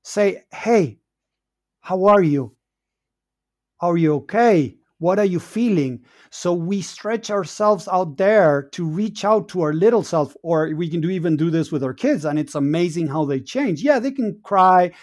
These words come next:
they can feel, you know, "Oh, I," till I ask him how he was doing, instead of just saying, "You're fine, no-, nothing happened,"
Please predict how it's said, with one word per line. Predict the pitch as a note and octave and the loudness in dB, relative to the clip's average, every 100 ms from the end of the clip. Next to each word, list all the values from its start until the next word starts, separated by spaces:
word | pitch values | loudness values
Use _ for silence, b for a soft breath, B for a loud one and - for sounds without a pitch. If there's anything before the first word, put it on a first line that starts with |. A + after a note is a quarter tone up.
| B B | B B
they | G3+ | -2
can | F#3 G3 | 0 -6
feel, | - G3+ F#3 | -6 -4 -2
you | |
know, | F3+ F#3 F#3 | 0 2 4
"Oh, | F#3+ | 6
I," | F3+ E3+ E3 | 6 2 -4
till | - F3+ | -4 2
I | F#3+ | 4
ask | G#3 G#3 G#3+ | 4 2 -2
him | F3 | 0
how | F#3 | 2
he | G3+ | 2
was | F#3+ D3+ | 0 -2
doing, | G3+ G3+ | 0 0
instead | F3 D#3 F#3 | -2 -2 -4
of | |
just | E3+ - | -4 -4
saying, | F#3+ E3+ | -4 -2
"You're | E3 D3+ | -4 -4
fine, | E3+ F#3 F3 | -2 0 -2
no-, | E3+ | -4
nothing | E3 E3 E3+ | -6 -6 -2
happened," | E3 A#3 A#3+ A#3 | 0 0 -2 -6